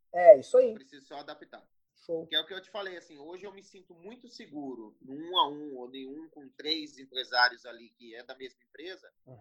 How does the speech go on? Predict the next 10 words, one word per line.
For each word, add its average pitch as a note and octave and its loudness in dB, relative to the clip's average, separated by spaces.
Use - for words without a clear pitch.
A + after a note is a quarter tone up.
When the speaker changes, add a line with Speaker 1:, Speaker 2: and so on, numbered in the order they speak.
Speaker 2:
eu G#2+ -20
me D3+ -20
sinto F#3 -16
Speaker 1:
Uhum. F3 -16
Speaker 2:
muito B3+ -10
seguro G3+ -10
de C3+ -12
usar C#3 0
esse C#3 -8
formato. A#2+ -16